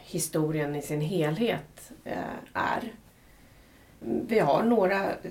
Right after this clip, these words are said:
spår som vi däremot inte är, eh, alltid supernöjda med, kanske hur inläsningen blev. Men däremot så är det andra, alltså när,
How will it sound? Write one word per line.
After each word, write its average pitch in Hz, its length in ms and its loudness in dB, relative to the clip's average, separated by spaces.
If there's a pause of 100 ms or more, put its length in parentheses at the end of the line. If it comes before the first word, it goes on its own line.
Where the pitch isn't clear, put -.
(160)
spår 180 400 2
som 170 200 2
vi 165 100 4
däremot 156 500 2
inte 156 280 -2
är, 151 400 0 (720)
eh, - 180 -2 (240)
alltid 247 680 2
supernöjda 151 800 0
med, 143 460 0
kanske 143 320 -2 (120)
hur 151 200 0
inläsningen 151 960 -2
blev. 220 360 2 (640)
Men 180 280 4
däremot 180 500 4
så 156 140 2
är 151 300 4
det 147 140 2
andra, 180 480 2 (280)
alltså 190 220 -4 (420)
när, 170 320 4